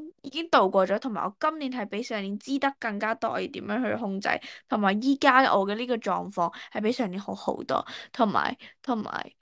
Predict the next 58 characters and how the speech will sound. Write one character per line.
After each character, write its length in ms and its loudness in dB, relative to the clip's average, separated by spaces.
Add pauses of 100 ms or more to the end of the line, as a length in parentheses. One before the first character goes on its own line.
(760)
唔 120 -4
係 140 8
真 160 4
係 180 8
差 200 4
得 120 6
咁 160 2
咩 600 -4
啫？ 120 -2
上 280 0
年 160 -8
我 120 -2
一 100 -2
開 280 -2
始 80 -12
嘅 180 -8
時 80 -6
候 60 -6
都 160 -2
可 200 2
能 80 -8
會 100 -4
擔 400 -2
心 200 -6
咯， 160 -10
但 160 -8
係 220 -12 (280)
最 160 -2
尾， 280 -4 (260)
最 180 4
尾 180 -2
咪 280 0
都 120 2
係 140 4
渡 180 0
過 220 -4
到， 180 -8 (220)
即 100 -4
係 180 -2
好 140 0
多 180 6
時 200 -4
候 220 0
就 140 -8
要 100 -2
相 280 -2
信 180 -6
自 140 -14
己， 280 -4
然 80 -2
後 60 0
最 200 2
尾 160 2
一 260 -2
定 200 -6
會 100 -6
做 180 -10
到。 260 -10